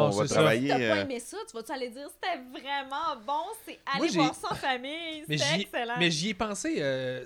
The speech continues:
Speaker 2: j'ai pas, direct à ça, aujourd'hui, en fait, moi, j-, j'ai eu tendance à, j'essaie de plus parler en absolu.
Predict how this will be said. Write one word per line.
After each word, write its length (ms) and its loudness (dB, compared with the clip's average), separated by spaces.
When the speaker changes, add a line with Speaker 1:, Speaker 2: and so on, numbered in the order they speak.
Speaker 2:
j'ai 80 -10
pas, 180 -8
direct 220 -2
à 60 -4
ça, 140 -4
aujourd'hui, 600 2
en 100 -2
fait, 220 0
moi, 200 -4
j-, 120 -6
j'ai 160 -4
eu 240 -4
tendance 340 0
à, 400 -2
j'essaie 220 -8
de 60 -4
plus 100 -12
parler 200 -2
en 120 -2
absolu. 500 -4